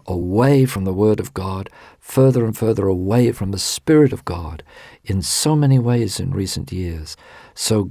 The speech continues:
God is speaking to his church and saying, "Return to me, for I have redeemed you." And what God wants to do in the church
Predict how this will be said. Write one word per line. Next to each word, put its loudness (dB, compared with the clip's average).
God -2
is -4
speaking -4
to -8
his -8
church -6
and -8
saying, -4
"Return 0
to -2
me, 0
for -8
I 2
have -2
redeemed -2
you." -10
And 0
what 2
God 2
wants -2
to -6
do 0
in 4
the 0
church -2